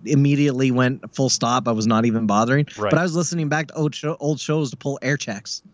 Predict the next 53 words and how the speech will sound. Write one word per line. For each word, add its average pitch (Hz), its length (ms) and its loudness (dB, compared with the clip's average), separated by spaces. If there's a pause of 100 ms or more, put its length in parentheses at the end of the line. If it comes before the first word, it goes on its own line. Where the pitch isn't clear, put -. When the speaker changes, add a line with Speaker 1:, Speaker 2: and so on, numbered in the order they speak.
(460)
Speaker 2:
Okay. 123 240 -12
Speaker 1:
And 131 120 -8
so 147 280 2
the 135 160 0
Pavita 165 420 2
show 151 220 0
I 147 100 2
listened 151 400 0
to 139 160 0
because 131 240 0
I 139 80 4
knew 143 300 2
it 139 60 -2
was 123 140 0
a 117 40 0
good 120 200 2
show 127 220 2
and 131 100 2
we 123 60 0
got 107 160 2
a 101 40 4
lot 113 180 4
of 110 80 4
listens 120 400 2
and 110 100 4
it 104 40 4
had 107 120 4
a 107 60 4
lot 110 160 4
of 101 60 -2
positive 110 380 2
feedback. 120 400 2 (240)
Speaker 2:
Uh-huh. 101 200 -8
Speaker 1:
And 135 80 6
it - 20 8
was 160 140 4
so 151 180 4
bittersweet 151 540 2
to 131 60 -4
listen 156 300 4
to 123 120 0
it, 92 100 -4
man. 120 340 -2 (360)
Like, 127 160 0
to 131 100 2
know 139 300 6
that 127 160 2
he's 110 160 -2
not 131 180 2
there 135 240 4
anymore 127 600 4
and, 107 240 0 (920)
uh, 113 260 0